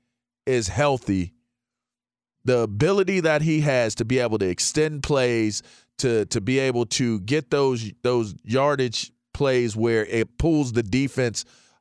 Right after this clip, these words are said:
off of coverages and different things like that. He made several different plays that I saw him unable to make in weeks past prior, and I think it led to the demise of their,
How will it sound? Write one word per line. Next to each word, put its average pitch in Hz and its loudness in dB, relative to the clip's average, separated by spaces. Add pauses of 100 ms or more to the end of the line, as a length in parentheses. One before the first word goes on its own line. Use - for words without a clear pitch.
(180)
off 135 0
of 120 0
coverages 143 0
and 117 -4
different 135 -2
things 143 -4
like 127 0
that. 135 2 (240)
He 220 -2
made 175 0
several 202 0
different 151 -2
plays 139 0
that 120 2
I 120 2
saw 135 0
him 120 -4 (100)
unable 135 0
to 127 -2
make 117 0 (540)
in 139 0
weeks 131 0
past 139 0
prior, 120 0 (460)
and 123 0 (180)
I 120 0
think 139 -2
it 123 0
led 123 0
to 120 0
the 110 -2
demise 110 0
of 104 0
their, 101 2